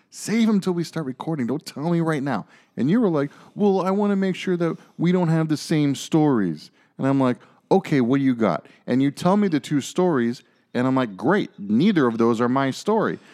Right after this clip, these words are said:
So then we get here, we start recording, and you fire off the story I'm about to talk about. What the, what happened to the other two?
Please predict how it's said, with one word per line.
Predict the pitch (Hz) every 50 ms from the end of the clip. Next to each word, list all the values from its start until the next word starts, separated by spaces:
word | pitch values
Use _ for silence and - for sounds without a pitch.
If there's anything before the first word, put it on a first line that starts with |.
| - -
So | - - 147
then | 143 160 156 151
we | 139 123
get | 110 107 117 208 262 -
here, | 139 127 120 120 135 - - _ _
we | - 117 120
start | - - - - - 151 226 -
recording, | 127 113 92 - - 107 104 104 110 127 156 170 - - _ -
and | 113 113 113
you | 127 175 240 247
fire | - - 202 185 160 131 123
off | 123 135 160 - - - - _ -
the | 139 262 311 302
story | - - - - 381 381 370 370 359 339
I'm | 320 320
about | 294 285 294 277 -
to | 254
talk | - 214 196 185
about. | - 131 110 92 67 67 - - - _ _ _ _ _ _ _ _ _ - - - _ _ _ _ _ _ _ _ _ _ _ _ _ _ _ _ _ _ _ _ _ _ _ _ _ _ _ _ _ _ _ _ _ _ _ _ _
What | - 294
the, | - 339 - - _ _ _ _ _ - - - - _ _ _ _ _ _ _ _ _ _ _ _ _ _ _ _ _ _ _ _ _ _ _ -
what | - 247 330
happened | 302 - 392 381 - 370 349 349
to | 359 349
the | 349 339 339
other | 359 370 370 349
two? | - - 370 415 392 320 -